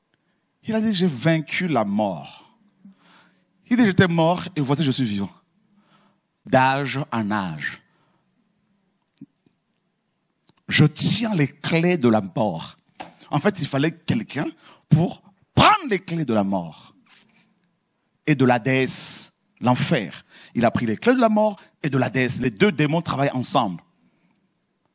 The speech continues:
Il y en a une, donc la mort, et il y en a un, donc la mort. La mort, qu'est-ce que c'est ? Le démon de la mort, ce démon-là va chercher les âmes, comme vous le savez. Lorsqu'une personne décède,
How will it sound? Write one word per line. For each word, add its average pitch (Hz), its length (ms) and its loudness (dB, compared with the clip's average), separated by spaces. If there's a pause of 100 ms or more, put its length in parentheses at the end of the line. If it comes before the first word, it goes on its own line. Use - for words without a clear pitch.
(280)
Il 110 40 -4
y 120 40 -2
en 123 60 0
a 135 160 -2
une, 123 320 0 (400)
donc 101 180 -4
la 104 100 0
mort, 165 360 0
et 107 40 -8
il - 20 2
y 107 40 2
en 113 100 2
a - 120 -2
un, 143 120 2
donc 101 260 -4
la 113 80 2
mort. 170 360 -2 (220)
La 113 100 0
mort, 143 180 0
qu'est-ce - 160 -6
que 117 80 -8
c'est ? - 260 -14
Le 101 120 -2
démon 120 280 2
de 107 100 -4
la 110 80 4
mort, 170 260 0 (880)
ce - 120 -2
démon-là 127 300 2
va 110 100 0
chercher 104 240 -4
les 95 200 -2
âmes, 76 180 -8 (1200)
comme 101 140 -4
vous 92 80 -2
le 85 60 -2
savez. 76 280 -8 (480)
Lorsqu'une 110 260 -4
personne 113 260 -2
décède, 170 420 -2